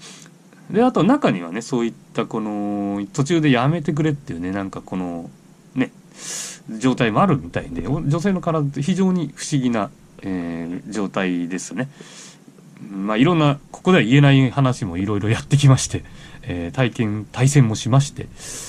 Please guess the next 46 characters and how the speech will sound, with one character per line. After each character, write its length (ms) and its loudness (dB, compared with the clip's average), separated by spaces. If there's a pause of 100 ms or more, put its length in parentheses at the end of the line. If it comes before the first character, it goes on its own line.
(220)
え 500 -10
ー、 40 -20 (400)
よ 80 4
く 80 -2
ね、 140 -6 (180)
あ 100 -8
の、 80 -4
ユ 120 4
ウ 40 2
さ 120 -4
ん 40 -6
の 60 -10
方 160 -8
か 160 -14
ら、 100 -10
あ 40 -12
の、 120 -14
「過 160 -4
去 120 0
に 180 0
何 180 2
人 200 2
と 80 -14
付 160 -18
き 40 -6
合 60 -4
っ 20 -20
た 140 -12
こ 80 -14
と 80 -12
あ 60 -10
ん 80 -10
の？」 100 -10
と 60 -16
か 100 -14
ね、 140 -10
聞 100 -20
か 100 0
れ 100 2
る 40 0
ん 60 0
で 40 -10
す 80 -16
け 60 -12
ど、 80 -12
絶 240 4